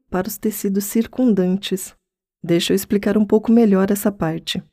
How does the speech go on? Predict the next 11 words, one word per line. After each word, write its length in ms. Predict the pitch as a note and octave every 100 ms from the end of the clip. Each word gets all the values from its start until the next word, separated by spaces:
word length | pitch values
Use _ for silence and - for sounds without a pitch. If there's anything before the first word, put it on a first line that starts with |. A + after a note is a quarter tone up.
| _
Durante 560 | A#3+ B3+ A3+ B3+ C4 C4
uma 100 | B3
infecção 480 | B3 A#3 A#3 - G#3
por 200 | G3+ A#3
dengue, 440 | F#3 F3+ F3+ G3+ G3+ _
a 80 | -
pressão 520 | - G#3 G3+ - A3
sanguínea 600 | - A3 F#3+ F#3 G#3+ G3+
pode 300 | G3+ G3 G3
cair 300 | - G#3+ G3
bastante. 840 | F#3 A#3+ - - F3 E3+ - F3+